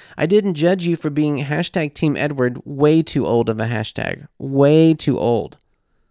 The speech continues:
Or ha-, well, I don't get it. Hash-, you're being hashtag Team Edward or Bernie, so hashtag Team Bernie. So wait. Okay, maybe it is. I mean, oh, maybe this is ironic. No, it can't be. I, I don't know.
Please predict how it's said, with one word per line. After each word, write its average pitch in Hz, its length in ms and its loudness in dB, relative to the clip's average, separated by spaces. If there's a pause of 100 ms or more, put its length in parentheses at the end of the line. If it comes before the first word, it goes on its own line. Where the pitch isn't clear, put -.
(840)
Or 135 60 -10
ha-, - 300 -14 (300)
well, 170 140 2
I - 20 0
don't 233 140 -2
get 202 160 2
it. - 140 -4
Hash-, 185 340 -2
you're 160 340 -4
being 170 220 0
hashtag 170 500 -4
Team 170 320 0
Edward 156 480 0
or 135 220 4
Bernie, 143 460 2
so 120 180 -4
hashtag 139 420 -4
Team 131 180 -2
Bernie. 131 280 -2
So 160 140 -4
wait. 131 340 -2 (1120)
Okay, 160 160 2
maybe 175 260 6
it 151 120 4
is. 165 280 2 (160)
I - 60 -12
mean, 131 160 -4
oh, 170 120 -2
maybe 202 300 2
this 269 220 -8
is 226 320 -4
ironic. 113 580 -4 (160)
No, 147 360 -4
it 113 100 -20
can't - 220 -14
be. - 320 -20 (400)
I, 175 160 -8 (120)
I 160 200 -4
don't 143 140 2
know. 107 260 -2